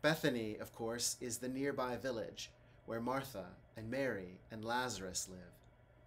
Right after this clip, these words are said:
In the midst of a deadly uproar that he has called upon himself, Jesus withdraws to the home of his friends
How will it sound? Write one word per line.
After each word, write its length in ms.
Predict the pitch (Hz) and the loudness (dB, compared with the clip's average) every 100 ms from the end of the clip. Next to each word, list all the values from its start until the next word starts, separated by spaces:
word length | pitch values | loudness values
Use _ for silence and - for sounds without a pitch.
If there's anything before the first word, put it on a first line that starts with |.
| - - - - | -20 -20 -14 -6
In 100 | 120 | 0
the 80 | 131 | 4
midst 420 | 165 170 - - - - | 4 4 0 -2 -16 -8
of 80 | 123 | -4
a 60 | 120 | 0
deadly 540 | 110 143 147 151 147 | 6 6 8 4 2
uproar 580 | 123 - - 92 87 95 - - | 0 -4 -6 -8 -8 -12 -10 -6
that 120 | 120 | -4
he 120 | 123 | -4
has 180 | 113 110 | -2 -2
called 500 | - - 160 160 165 | -4 -4 0 2 2
upon 340 | 127 - 131 131 | 0 -4 -4 -4
himself, 540 | 123 - 92 - - - - - - - | -2 0 -2 -6 -14 -20 -20 -20 -20 -8
Jesus 560 | 117 143 143 139 - - | -2 0 2 2 0 -2
withdraws 680 | 123 123 127 131 135 139 - | -6 -4 0 2 4 2 0
to 80 | 107 | -4
the 80 | |
home 400 | 110 - 151 147 | -8 -4 0 0
of 120 | 127 123 | 0 -2
his 200 | 120 - | -6 -6
friends 520 | 101 92 90 90 | -6 -8 -10 -10